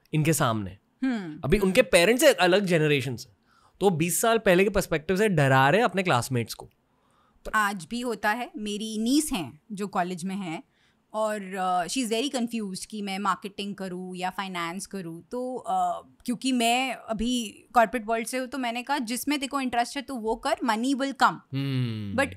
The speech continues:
Speaker 2: उसने किसी एक सीनियर से पूछा काफ़ी, जो पचास साल से co-, अ, you know, अ, कॉर्पोरेट वर्ल्ड में नहीं कहूँगी, but कुछ नॉलेज है उनको।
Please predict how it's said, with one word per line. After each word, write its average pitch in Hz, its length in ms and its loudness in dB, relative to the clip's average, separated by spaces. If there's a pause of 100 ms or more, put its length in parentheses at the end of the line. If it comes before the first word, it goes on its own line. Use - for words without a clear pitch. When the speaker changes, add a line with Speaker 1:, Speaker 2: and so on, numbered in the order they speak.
Speaker 2:
उसने 285 280 -4
किसी 320 300 -6 (140)
एक 247 300 -8 (220)
सीनियर 262 360 0
से 277 120 -6
पूछा 220 340 -4
काफ़ी, 208 420 -4
जो 202 100 -8
पचास 196 480 -2
साल 190 200 0
से 196 140 -10
co-, 196 240 -4
अ, 196 220 -8
you 202 120 -10
know, 196 160 -8
अ, 185 400 -8
कॉर्पोरेट 240 360 0
वर्ल्ड 269 200 2
में 285 80 2
नहीं 269 140 0
कहूँगी, 247 320 -2
but 403 200 -6
कुछ - 240 -4
नॉलेज 214 340 0
है 214 100 -6
उनको। - 380 -12